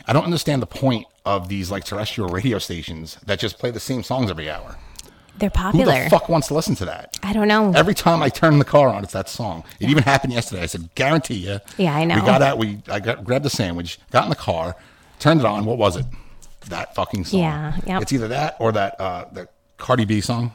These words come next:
Speaker 2: Mm-hmm.
Speaker 1: If it's up and it's up, whatever the fuck.
Speaker 2: Yeah,
Speaker 1: What's
Speaker 2: uh-huh.
Speaker 1: up? What is that song about?
Speaker 2: Uh,
Speaker 1: Is it about a penis?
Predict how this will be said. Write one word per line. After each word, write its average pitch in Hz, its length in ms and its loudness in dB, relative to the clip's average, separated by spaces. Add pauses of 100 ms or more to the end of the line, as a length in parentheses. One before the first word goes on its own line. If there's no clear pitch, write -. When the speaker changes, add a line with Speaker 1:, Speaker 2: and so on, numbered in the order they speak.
Speaker 2:
Mm-hmm. 196 340 6 (120)
Speaker 1:
If 98 80 -8
it's - 160 -8
up 120 260 2
and 107 140 0
it's 92 140 -8
up, 113 260 2
whatever 110 260 0
the 107 100 -2
fuck. 117 220 -2
Speaker 2:
Yeah, 196 240 2 (140)
Speaker 1:
What's 214 180 6
Speaker 2:
uh-huh. 131 120 2
Speaker 1:
up? - 180 -2 (720)
What 123 100 4
is 170 80 4
that 185 120 4
song 180 140 4
about? 104 280 -2 (340)
Speaker 2:
Uh, 175 380 6 (420)
Speaker 1:
Is 107 100 2
it - 20 6
about 131 160 8
a - 20 -4
penis? 127 480 4